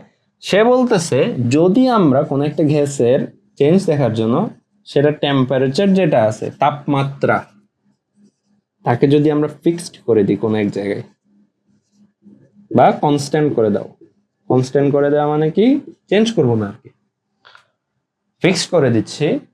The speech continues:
তাইলে একটা সিনারিও দাঁড়াবে। এখন একটা কোশ্চেন, টেম্পারেচারটা ফিক্সড বা কনস্ট্যান্ট করা যেতে পারে দুটো উপায়ে। একটা হচ্ছে তুমি টেম্পারেচারটা হয় হাই টেম্পারেচারে নিয়ে যাও,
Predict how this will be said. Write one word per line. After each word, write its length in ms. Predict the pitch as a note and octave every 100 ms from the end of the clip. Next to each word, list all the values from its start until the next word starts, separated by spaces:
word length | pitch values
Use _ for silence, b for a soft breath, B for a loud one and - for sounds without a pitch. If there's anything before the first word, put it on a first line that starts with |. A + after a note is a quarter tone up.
| _
তাইলে 320 | G3 A3+ A#3+
একটা 180 | G3 F#3
সিনারিও 480 | - F3+ E3 D#3 B2+
দাঁড়াবে। 320 | G#2+ G2+ G2+ - _
এখন 360 | E3+ G3+ G3 A2 -
একটা 200 | C3+ F3+
কোশ্চেন, 480 | F3 D#3 - D3 A2
টেম্পারেচারটা 640 | C#3+ D3 D#3 D#3+ F#3+ G#3+
ফিক্সড 400 | G#3 - G3+ -
বা 60 | F#3+
কনস্ট্যান্ট 560 | F3+ C#3 C#3 F3+ F#3+
করা 200 | C#3 C#3
যেতে 220 | D#3 E3 F3+
পারে 160 | G#3
দুটো 340 | A3+ A3+ B3+ A3
উপায়ে। 280 | C3 G2+ - _ _ _ _ _ -
একটা 240 | E3 A3+
হচ্ছে 400 | A3 - C#3+ G#3 - _ _ _ _ _ _ _ _
তুমি 160 | G3+ G#3+ -
টেম্পারেচারটা 760 | G3 F3+ F3 E3+ G#3+ - G#3+ F#3+
হয় 280 | - - F3+
হাই 500 | E3+ - - F3 G3+
টেম্পারেচারে 560 | A3 G#3+ G#3+ G3+ G#3+ G#3
নিয়ে 220 | G#3 G3+
যাও, 220 | G#3+ D#4